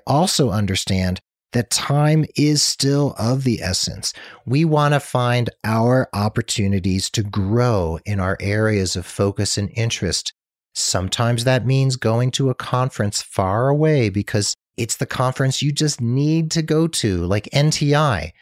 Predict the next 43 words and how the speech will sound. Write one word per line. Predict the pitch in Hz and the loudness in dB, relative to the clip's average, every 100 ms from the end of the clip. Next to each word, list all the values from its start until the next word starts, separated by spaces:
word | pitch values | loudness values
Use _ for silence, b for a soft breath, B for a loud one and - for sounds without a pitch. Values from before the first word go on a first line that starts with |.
| b - | b -2
the | 113 | 0
National | 120 131 131 123 | 2 0 0 0
Training | - 131 135 113 | 0 2 2 2
Institute, | 90 - - 73 64 | 0 -4 -6 -6 -6
amazing, | - 127 139 143 151 160 131 101 85 92 113 | -4 0 0 2 2 2 2 0 -2 -6 0
biggest | 180 175 120 - - | 2 4 2 0 -2
nursing | 127 139 135 117 | -2 0 -2 -2
and | 104 | 0
healthcare | 127 - 113 | -2 -2 -4
conference | 101 117 - 107 | -2 -4 -2 -2
in | 107 127 | -2 -2
the | 76 | -2
country | - - 226 - 110 98 | -6 -2 0 0 0 0
every | 92 92 | -2 -2
year. | 92 92 87 - _ _ - | -2 -2 -4 -8 _ _ -2
I | 143 | 0
haven't | 151 139 120 | 2 2 0
been | 101 113 113 | 0 0 2
yet, | 95 85 | 0 0
but | - - - | -2 -4 0
it | 151 | 2
is | 135 101 | 2 0
on | 110 110 107 | -2 0 0
my | 92 87 | 0 0
bucket | 98 101 98 78 | -2 -2 -4 -4
list, | 90 - - - _ _ - | -4 -4 -6 -12 _ _ 0
hopefully | 240 - 104 85 | 0 0 -2 -2
way | 87 95 98 101 | -2 0 2 2
before | 92 82 - 80 | 0 -2 -4 -4
I | 76 | -4
kick | - - - | -4 -8 -10
the | - | -4
bucket. | 95 - 78 - _ _ - | -4 -2 -4 -6 _ _ -2
But | 127 | 0
I | |
do | 131 156 175 | 2 2 2
want | 135 | 2
to | 101 | 0
get | 95 87 | 0 -2
to | - - | -4 -6
N | 85 78 | -4 -4
T | - 69 | -6 -6
I. | 50 - | -8 -12